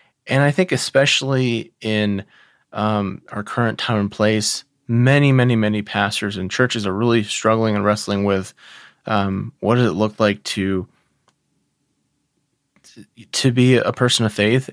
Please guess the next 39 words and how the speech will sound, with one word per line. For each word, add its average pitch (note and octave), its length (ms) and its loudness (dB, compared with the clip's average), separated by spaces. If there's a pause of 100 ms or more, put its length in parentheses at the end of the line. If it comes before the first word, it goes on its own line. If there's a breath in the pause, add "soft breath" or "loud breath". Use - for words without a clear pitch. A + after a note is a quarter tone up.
and, G#2 140 -2
and G#2+ 220 -4
hold A2+ 200 0
political G2+ 340 0
views, A#2 360 -2
and, G2+ 100 -2 (400 loud breath)
and G2+ 80 -8
how A2+ 200 2
to A2+ 100 0
make G#2+ 260 -2
those F2+ 520 -4 (280)
mesh, A#2+ 540 0 (640 soft breath)
um, G2+ 540 -2
and A2 100 -4
how C3 140 2
to, D3 80 2
like, B2 220 0 (320)
do B2 140 2
that B2 320 0 (100)
in G#2+ 140 -6
a G2+ 80 -4
faithful A2 500 -4
way. G#2 400 0
And, A2 180 -4 (460)
and A#2 180 -2
then C3+ 340 0 (840)
broadly C#3 300 2
speaking, C3 280 -4
there's B2 120 -2
a A2+ 40 -6
whole C3 160 2
lot, B2 300 0 (340)
I - 80 -10
think, A#2+ 320 -6 (420)
who B2+ 200 -2
are A#2 80 0
not B2+ 200 2
even C3 180 2
giving C3 260 2